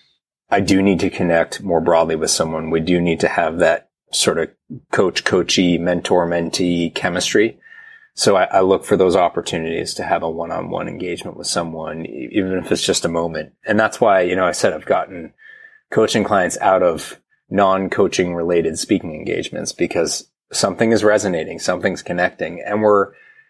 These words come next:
you know, we're in the same industry. So there's already that commonality there. Um, I love doing that. So, uh,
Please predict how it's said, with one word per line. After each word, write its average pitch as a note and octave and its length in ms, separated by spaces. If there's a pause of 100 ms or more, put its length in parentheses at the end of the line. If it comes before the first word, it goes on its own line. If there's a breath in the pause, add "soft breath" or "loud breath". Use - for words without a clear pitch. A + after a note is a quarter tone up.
(140 soft breath)
you G#2+ 80
know, - 20
we're G#2 100
in G2 80
the G2 60
same G2 260
industry. G2 540
So - 220
there's F#2 200
already F#2 440
that E2+ 340
commonality F2 720
there. G1+ 320 (520 soft breath)
Um, - 360 (180)
I G2+ 80
love G2 240
doing D#2+ 240
that. - 320
So, E2+ 240
uh, F2 120